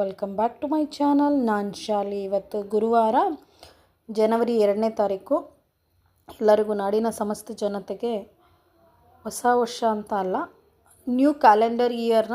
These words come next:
ಶುಭಾಶಯಗಳನ್ನ ತಿಳ್ಸೋಕ್ಕೆ ಇಷ್ಟಪಡ್ತೀನಿ. ನಮಗೆ ಇರೋದು ಹೊಸ ವರ್ಷ ಅಂದರೆ ಯುಗಾದಿ ಹಬ್ಬ ಆದಮೇಲೆ ನಮಗೆ ಹೊಸ ವರ್ಷ ಅಂತಲೇ ಹೇಳೋದು. So ಹಾಗಾಗಿ ಇದನ್ನು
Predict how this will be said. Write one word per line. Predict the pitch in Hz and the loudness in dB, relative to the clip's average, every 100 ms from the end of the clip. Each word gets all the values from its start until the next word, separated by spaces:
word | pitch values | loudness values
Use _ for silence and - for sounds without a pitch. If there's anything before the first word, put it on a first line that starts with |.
| 330 - _ - | -8 -10 _ -10
ಶುಭಾಶಯಗಳನ್ನ | 247 226 240 233 240 226 220 233 | -2 2 2 2 -2 0 0 0
ತಿಳ್ಸೋಕ್ಕೆ | 226 220 220 226 220 247 254 - 226 | -2 -4 -4 -8 -6 -8 -8 -10 -12
ಇಷ್ಟಪಡ್ತೀನಿ. | 214 233 226 214 - 226 | -4 -2 0 -2 -2 -6
ನಮಗೆ | 254 254 269 269 285 269 | -2 -2 -2 0 0 2
ಇರೋದು | 277 277 | 0 2
ಹೊಸ | 269 254 262 | 0 0 0
ವರ್ಷ | 262 262 254 | 0 0 -2
ಅಂದರೆ | 269 240 240 262 | -6 -6 -4 -2
ಯುಗಾದಿ | 247 254 262 269 | 0 0 2 2
ಹಬ್ಬ | 247 220 | 0 0
ಆದಮೇಲೆ | 240 220 220 226 240 | 0 0 -2 -2 -2
ನಮಗೆ | 240 214 220 | -4 -4 -6
ಹೊಸ | 226 202 214 | -6 -8 -6
ವರ್ಷ | 220 208 - | -6 -8 -8
ಅಂತಲೇ | 208 196 214 220 | -10 -10 -8 -8
ಹೇಳೋದು. | 202 190 190 277 - - - - - | -8 -8 -10 -12 -14 -20 -20 -20 -4
So | 294 | 2
ಹಾಗಾಗಿ | 285 277 247 285 277 277 | 2 2 2 0 0 -2
ಇದನ್ನು | 240 262 269 | 0 0 0